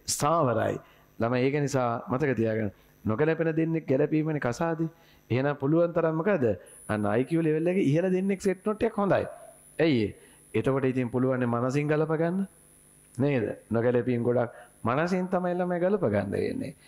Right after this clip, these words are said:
හැබැයි ඉතින් මනසින් ඉහළ කට්ටිය, ආ, වෙන විදිහට ගලපන්න යන කට්ටිය ඉන්නවා.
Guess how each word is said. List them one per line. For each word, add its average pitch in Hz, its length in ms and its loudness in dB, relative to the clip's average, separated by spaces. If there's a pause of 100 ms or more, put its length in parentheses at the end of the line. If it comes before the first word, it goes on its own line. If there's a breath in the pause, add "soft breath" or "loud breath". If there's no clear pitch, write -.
(180 loud breath)
හැබැයි 120 280 0
ඉතින් 165 160 0 (420 loud breath)
මනසින් 127 480 0
ඉහළ 135 280 0
කට්ටිය, 165 400 0
ආ, 117 1000 -2
වෙන 113 160 2
විදිහට 151 320 0
ගලපන්න 151 380 0
යන 160 120 0
කට්ටිය 160 320 0
ඉන්නවා. 214 280 2